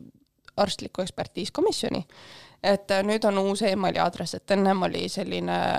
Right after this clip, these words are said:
kõik need avaldused läksid üldisele, mm, info emailile.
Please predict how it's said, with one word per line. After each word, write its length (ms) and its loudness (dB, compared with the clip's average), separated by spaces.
kõik 280 -2
need 160 -2
avaldused 440 0
läksid 260 -8
üldisele, 600 2
mm, 320 -8
info 400 0
emailile. 560 2